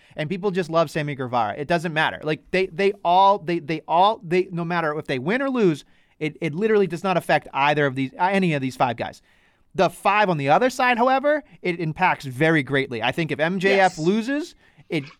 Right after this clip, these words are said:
Speaker 1: takes away his credibility. Shawn Spears needs a desperate real win. The F T R has been touting how great they are, and Wardlow really doesn't have a lot of signature wins under his thing.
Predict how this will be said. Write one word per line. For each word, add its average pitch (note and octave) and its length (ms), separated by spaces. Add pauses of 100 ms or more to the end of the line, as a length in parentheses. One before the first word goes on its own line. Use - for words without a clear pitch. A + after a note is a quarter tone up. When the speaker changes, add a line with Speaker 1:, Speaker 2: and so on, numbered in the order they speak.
Speaker 1:
takes F#3 240
away F3+ 140
his E3 100
credibility. C#3+ 640
Shawn A#3 280
Spears A3 400
needs E3 340
a E3+ 40
desperate D#3+ 500
real D3 320
win. B2+ 360 (480)
The D#3+ 320 (260)
F G3+ 180
T G#3+ 200
R G3+ 140
has F3+ 100
been D3+ 180
touting E3+ 320
how D#3+ 160
great D3 300
they B2+ 160
are, A2+ 240 (200)
and F3 140
Wardlow G#3+ 500
really A#3 240
doesn't A#3 280
have F#3+ 240
a - 20
lot F#3 220
of C#3+ 80
signature G3 440
wins E3 320
under F3+ 260
his F3+ 100
thing. G3 180